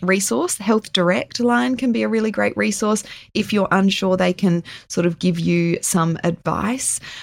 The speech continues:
But more often than not, I find parents are reaching for that, um, fever-reducing medication way too soon,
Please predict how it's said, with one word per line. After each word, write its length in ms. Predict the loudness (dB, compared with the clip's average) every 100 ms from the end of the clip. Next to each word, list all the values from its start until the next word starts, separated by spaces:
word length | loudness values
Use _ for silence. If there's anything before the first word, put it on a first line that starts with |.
| -4
But 180 | 0 4
more 440 | 6 6 4 2 -2
often 420 | -4 0 4 6
than 220 | 6 6
not, 320 | 6 4 0
I 160 | 0 0
find 380 | 0 0 0 -2
parents 480 | -2 0 0 -2 -4
are 300 | -2 -2 -2 -6 -16 -12
reaching 600 | -4 0 2 0 0 0
for 440 | 0 0 2 4 2 0
that, 400 | -4 -4 -6 -8 -12 _ -8
um, 440 | -4 0 0 -2 -6 -14
fever-reducing 920 | -6 0 2 4 4 4 2 4 4
medication 680 | 4 0 -4 -4 0 0 0
way 300 | 0 0 0
too 260 | 0 -2
soon, 600 | -2 -2 -2 0 0 0